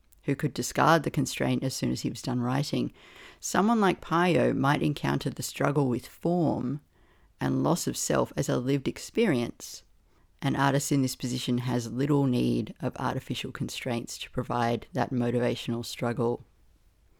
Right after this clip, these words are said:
So, yeah, what an excellent point. It, it reminds me of something Josh said in class once, which was that language itself is a constraint.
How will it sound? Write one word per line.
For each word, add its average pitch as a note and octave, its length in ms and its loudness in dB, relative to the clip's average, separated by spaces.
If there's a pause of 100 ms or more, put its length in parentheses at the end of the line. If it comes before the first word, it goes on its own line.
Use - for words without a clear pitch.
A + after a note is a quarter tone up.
(120)
So, E3+ 640 4 (840)
yeah, D3+ 320 4
what D#3 240 4
an D#3+ 140 6
excellent D3 380 0
point. B2 340 0 (640)
It, D#3 200 0 (160)
it D#3 160 4
reminds D#3+ 460 4
me E3+ 120 4
of C#3+ 80 0
something C#3+ 340 0
Josh C3+ 300 -2
said B2+ 220 0
in C3 100 0
class C3+ 380 -2
once, - 400 -4 (180)
which - 440 -2
was C3+ 200 0
that B2+ 200 0 (1120)
language F3 460 6
itself A3 340 4
is C3+ 120 0
a C#3 40 0
constraint. - 520 -4